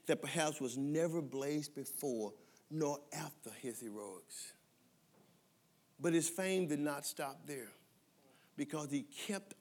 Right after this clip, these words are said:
on living fearlessly. He kept on doing heroic deeds. He kept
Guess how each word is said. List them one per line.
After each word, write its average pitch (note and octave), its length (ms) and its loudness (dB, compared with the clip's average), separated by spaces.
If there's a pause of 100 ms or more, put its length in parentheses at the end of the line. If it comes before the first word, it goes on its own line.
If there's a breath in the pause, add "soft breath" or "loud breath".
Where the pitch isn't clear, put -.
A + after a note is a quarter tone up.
on D#3+ 480 0
living C3+ 300 -2 (200)
fearlessly. D#3 640 -6 (720 loud breath)
He C#4+ 140 2
kept - 500 2 (120)
on F3 400 4 (160)
doing E3+ 260 4
heroic D3+ 580 2
deeds. D#3 380 2 (220 loud breath)
He F#3 160 0
kept - 480 -2